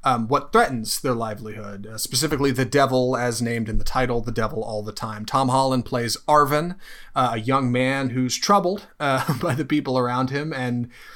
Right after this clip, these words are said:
unfortunately has to resort to violence to solve his problems, because that seems to be the only way he knows to do things. Uh, it features a star-studded cast,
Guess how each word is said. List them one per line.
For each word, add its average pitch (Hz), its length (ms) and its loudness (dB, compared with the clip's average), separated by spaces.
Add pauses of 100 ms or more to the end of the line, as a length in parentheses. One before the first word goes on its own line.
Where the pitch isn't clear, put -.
(380)
unfortunately 254 760 6
has 220 340 6
to 196 720 2
resort 180 560 4
to 175 100 4
violence 160 560 6
to 131 100 -2
solve 135 320 4
his 113 120 -4
problems, 107 500 -4
because 113 160 -6
that 123 120 -2
seems 131 240 0
to - 60 -6
be 120 100 2
the 113 120 -2
only 113 200 -4
way 113 200 -4
he 110 80 -8
knows 107 240 -6
to 110 120 -10
do 107 160 -10
things. 101 380 -12
Uh, 117 120 -14
it 110 160 -18
features 120 260 -2
a 110 60 -6
star-studded 143 680 2
cast, 196 520 2